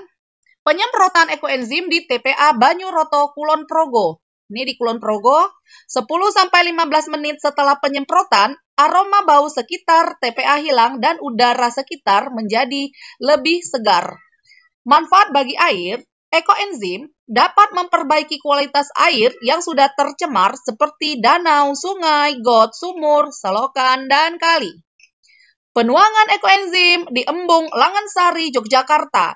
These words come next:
Ini kondisi sebelum, gambar yang di atas ini adalah kondisi sebelum,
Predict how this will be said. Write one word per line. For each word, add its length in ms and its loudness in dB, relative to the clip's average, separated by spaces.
Ini 240 -6
kondisi 400 -2
sebelum, 640 0
gambar 400 2
yang 80 -8
di 80 0
atas 320 0
ini 160 -8
adalah 480 0
kondisi 400 -8
sebelum, 480 -4